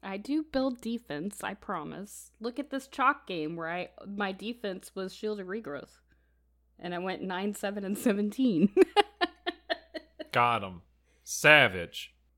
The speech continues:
Speaker 1: <laughs> that had, uh, Jotuns, Crusher, Titan's Bane.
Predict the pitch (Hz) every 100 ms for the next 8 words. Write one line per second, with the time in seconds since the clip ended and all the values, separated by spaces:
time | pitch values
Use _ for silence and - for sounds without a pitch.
0 | _ _ _ _ _ 320 311 - 302 277
1 | 269 277 277 233 226 214 214 208 240 247
2 | 269 254 240 - 220 214 233 220 220 220
3 | 202 220 202 202 196 196 196 190